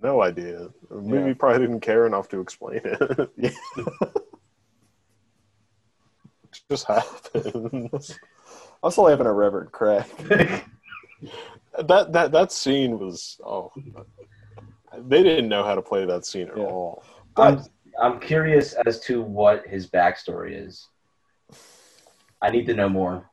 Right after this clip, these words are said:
Speaker 2: I think I was looking up. I think he's an actual, like, character in the, the comics.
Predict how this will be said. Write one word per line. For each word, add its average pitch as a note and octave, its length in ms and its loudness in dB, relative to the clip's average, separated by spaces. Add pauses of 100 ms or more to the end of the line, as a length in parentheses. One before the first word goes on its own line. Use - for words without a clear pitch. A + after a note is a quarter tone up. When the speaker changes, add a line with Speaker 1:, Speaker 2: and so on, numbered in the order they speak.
(140)
Speaker 2:
I D#3 120 6
think A3 320 0
I A3+ 60 6
was F3+ 200 2
looking F3+ 260 0
up. E3+ 280 2
I A#2+ 80 4
think F3+ 180 -6
he's F#3 240 -4
an B2+ 100 2
actual, A#2 640 0
like, F#2 420 -2 (440)
character A2 640 -4 (300)
in G#2 220 -4
the, F#2 340 0
the F#2+ 80 -16
comics. G2+ 640 -6